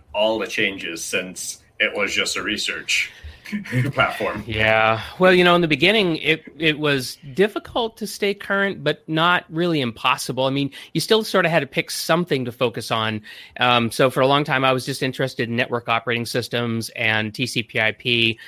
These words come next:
Speaker 2: and that was sort of the, the focus of my work. And so anything that sort of came into that field of view, you know, I would be interested in. Uh, I learned how to, to use a, a, a packet, uh, you know, analyzer, um,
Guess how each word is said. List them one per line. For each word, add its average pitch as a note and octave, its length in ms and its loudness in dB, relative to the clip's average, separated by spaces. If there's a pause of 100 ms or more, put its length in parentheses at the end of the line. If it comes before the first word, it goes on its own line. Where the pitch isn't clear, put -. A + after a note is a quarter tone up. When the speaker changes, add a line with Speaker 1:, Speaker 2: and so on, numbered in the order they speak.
(140)
Speaker 2:
and C3+ 80 0
that C3+ 40 2
was B2+ 100 -4
sort C3 140 2
of A2 60 -6
the, A2+ 260 0
the A#2+ 100 -6
focus B2 520 0
of A#2 380 -2
my A2 180 0
work. A#2 400 2
And A#2 100 -4
so A#2 280 2
anything D3+ 420 0
that A#2 80 -8
sort B2+ 160 0
of A#2 80 -2
came A#2+ 180 -2
into A2+ 140 -4
that G#2+ 220 -2 (340)
field B2+ 280 4
of A2+ 80 2
view, A#2 260 2
you A2 140 0
know, G#2+ 80 0
I A2 100 4
would A2 120 -2
be G#2+ 140 -2
interested A2+ 480 -2
in. G#2 220 0 (340)
Uh, A2+ 40 2
I A2+ 260 4
learned A#2+ 240 2
how A#2+ 80 0
to, A2+ 100 -2
to - 260 -10
use A#2 220 -2
a, A2 480 0
a, A2+ 60 -4
a - 20 -2
packet, B2+ 480 -2 (180)
uh, A2 360 2
you A#2+ 100 -6
know, A2+ 60 -4
analyzer, A#2 880 0 (320)
um, G#2 440 2